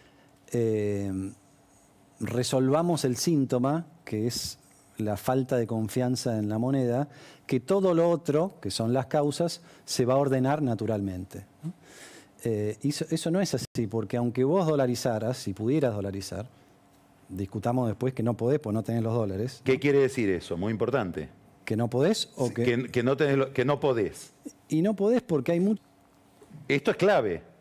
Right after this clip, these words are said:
Speaker 1: Sí,
Speaker 2: porque
Speaker 1: claro
Speaker 2: esa
Speaker 1: que es
Speaker 2: parte
Speaker 1: clave.
Speaker 2: del cuento no está
Speaker 1: No,
Speaker 2: contada.
Speaker 1: claro, no está
Speaker 2: Bueno,
Speaker 1: contada.
Speaker 2: ahora sigamos.
Speaker 1: Bueno. No, no, pero en realidad los dólares los conseguís porque te los presta el tesoro. Te los presta el tesoro,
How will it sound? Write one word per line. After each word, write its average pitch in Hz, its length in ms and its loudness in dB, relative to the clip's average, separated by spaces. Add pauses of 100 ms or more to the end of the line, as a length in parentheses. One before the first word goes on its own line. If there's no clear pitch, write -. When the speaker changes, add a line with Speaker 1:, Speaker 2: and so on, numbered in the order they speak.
(120)
Speaker 1:
Sí, - 140 -4
Speaker 2:
porque - 60 -4
Speaker 1:
claro 269 160 4
Speaker 2:
esa 262 60 4
Speaker 1:
que 131 60 2
es - 20 2
Speaker 2:
parte 170 140 2
Speaker 1:
clave. 151 140 2
Speaker 2:
del 139 80 -2
cuento 175 280 0
no 143 60 2
está 151 160 0
Speaker 1:
No, - 40 -6
Speaker 2:
contada. 165 280 2
Speaker 1:
claro, 247 260 2
no 143 80 2
está 147 180 -2
Speaker 2:
Bueno, 202 200 0
Speaker 1:
contada. 92 240 -6
Speaker 2:
ahora 143 300 4
sigamos. 143 460 0
Speaker 1:
Bueno. 95 140 -10 (500)
No, 190 100 2
no, 190 160 2
pero 117 140 0
en 113 80 2
realidad 120 300 2
los 147 120 2
dólares 170 240 2
los 117 140 -2
conseguís 139 380 -2
porque 147 160 0
te 120 100 -2
los 117 100 2
presta 156 280 -2
el 127 80 0
tesoro. 110 460 -4 (580)
Te - 80 -6
los 113 100 -2
presta 143 240 -2
el 113 60 -4
tesoro, 104 400 -8